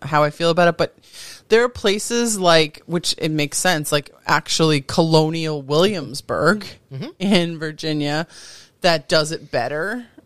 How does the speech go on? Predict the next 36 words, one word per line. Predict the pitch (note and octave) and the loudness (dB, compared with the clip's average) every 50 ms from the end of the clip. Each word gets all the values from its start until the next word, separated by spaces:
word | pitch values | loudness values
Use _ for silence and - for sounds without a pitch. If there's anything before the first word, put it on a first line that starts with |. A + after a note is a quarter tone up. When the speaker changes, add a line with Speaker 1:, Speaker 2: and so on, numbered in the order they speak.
| _ _ _ _ _ | _ _ _ _ _
Speaker 1:
You | F#3 F3+ F3 | -4 0 2
know, | D#3+ D#3 D3+ D#3 D#3+ D#3+ | 2 2 2 0 -2 -4
I | D3+ - - E3 | -6 -4 -4 -2
mean, | F3 E3 E3 | 0 2 2
it's, | D3+ D3 C#3 - - - - - - | 0 0 -2 -6 -10 -12 -12 -12 -14
it | - - - - - | -20 -20 -20 -16 -10
makes | - E3+ D3+ D3 - | -6 -6 -6 -6 -6
sense | - - C#3 D#3 F3 - | -8 -8 -8 -8 -10 -8
'cause | - E3+ C#3+ | -8 -6 -6
it's, | C3+ B2+ - - - - | -6 -8 -10 -14 -14 -16
it's | - C#3 - - - - | -18 -16 -14 -14 -8 -4
authentic. | B2+ D3 B2+ - C#3 A2+ B2+ A#2+ - - - - - - | -4 -4 -4 -4 -8 -8 -8 -10 -12 -12 -12 -14 -16 -16
Speaker 2:
Yeah. | - C#3+ C#3 A2 F#2+ G2 F#2 _ _ _ - | -12 -10 -8 -8 -10 -12 -14 _ _ _ -14
It's | E3+ E3 E3 | -14 -12 -10
tricky, | - G#3 G#3 G#3 G3+ G3 F3 | -8 -8 -8 -6 -6 -8 -8
Speaker 1:
<sighs> | E3+ | -6
Speaker 2:
like, | D#3 D3+ C#3+ C3+ - | -6 -6 -6 -6 -6
you | D#3 | -10
know, | D#3 D3 C#3 C3 B2+ - G#2+ A2+ G#2+ - - - - - | -8 -8 -8 -8 -10 -12 -18 -20 -20 -20 -20 -20 -20 -16
with, | - C3 D3 D3 D3 _ - - - _ _ _ _ _ _ _ - _ _ _ _ _ _ | -12 -10 -10 -10 _ _ -20 -20 -20 _ _ _ _ _ _ _ -20 _ _ _ _ _ _
with | - C3 A#2+ | -18 -16 -16
some | - - D#3+ | -14 -14 -14
of | E3 | -14
these | D#3 D3+ C#3 - | -12 -14 -16 -14
places, | - C3+ C3 A#2 - B2 G#2+ - - _ A2 | -14 -14 -14 -14 -14 -16 -16 -16 -18 _ -16
like, | A2+ A2+ G#2 - _ _ | -14 -14 -16 -16 _ _
yeah, | G2+ B2+ C3 | -16 -16 -14
just | F#2+ E2 G#2 G#2 - _ | -14 -14 -16 -18 -16 _
go | - A2+ A#2 A#2 A#2 | -14 -12 -12 -12 -12
to | A2 - - | -14 -16 -16
the | A#2 G#2 | -16 -16
real | F#2+ A2+ A#2+ A2+ | -12 -12 -12 -12
thing. | G#2 - A#2+ B2+ C3 G2 E2+ _ | -12 -12 -14 -14 -14 -14 -18 _
Go | - C3+ D3 | -12 -10 -8
to | D#3 | -8
Monticello. | D#3+ D#3+ D#3+ D#3 D3+ - - D#3+ E3 C#3+ G2 E2+ | -6 -6 -8 -8 -10 -10 -10 -10 -10 -10 -12 -12